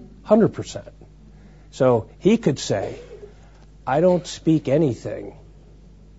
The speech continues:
Every word you hear me speak, it's my Father's. I don't do anything." Every work you see me do, it's the Father's.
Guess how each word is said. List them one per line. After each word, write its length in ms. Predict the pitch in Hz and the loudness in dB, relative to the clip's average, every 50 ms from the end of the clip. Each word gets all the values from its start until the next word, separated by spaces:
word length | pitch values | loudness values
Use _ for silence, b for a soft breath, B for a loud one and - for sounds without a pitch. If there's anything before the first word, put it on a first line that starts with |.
| - - - - - - - - - - | -20 -20 -20 -20 -20 -20 -20 -12 4 6
Every 320 | 185 196 180 180 175 170 | 6 6 8 8 6 8
word 360 | 165 156 165 170 170 160 147 | 8 8 6 6 4 4 4
you 120 | 151 156 156 | 2 2 2
hear 260 | 151 151 156 156 151 | 2 2 2 2 4
me 160 | 151 151 143 | 4 2 0
speak, 680 | 131 - - - 156 151 135 123 123 - - - - - - - - | 0 -4 -4 -2 0 2 2 0 -2 -6 -14 -20 -20 -20 -20 -20 -20
it's 140 | - - - | -18 -8 -6
my 120 | 117 113 | -4 -4
Father's. 640 | - 123 110 101 101 95 95 92 - - - - - b b b b b b - | -2 -2 -2 -2 -4 -6 -8 -12 -14 -16 -20 -20 -20 b b b b b b 0
I 60 | 127 | 2
don't 180 | 143 151 147 127 | 2 2 4 6
do 160 | 160 175 180 | 6 6 6
anything." 500 | 165 143 123 120 - 107 98 95 - - - - - - - | 6 4 2 0 -2 -6 -8 -8 -12 -16 -20 -20 -20 -10 0
Every 280 | - 147 151 156 175 160 | 2 2 6 8 8 8
work 420 | 147 139 156 156 160 156 156 - - - - 139 | 8 8 6 6 4 2 -2 -10 -20 -18 -6 -4
you 140 | 135 139 | -2 -2
see 220 | 131 - 151 147 147 | -2 0 0 2 2
me 180 | 143 143 139 | 2 2 2
do, 400 | 127 135 139 143 147 156 160 - - - - - | 2 2 2 2 2 2 0 -2 -8 -16 -14 -14
it's 180 | 117 - - | -12 -10 -10
the 80 | - 120 | -10 -8
Father's. 720 | - 123 107 92 92 92 - 87 - - - - - - | -4 -4 -4 -4 -4 -6 -8 -12 -16 -18 -20 -20 -20 -20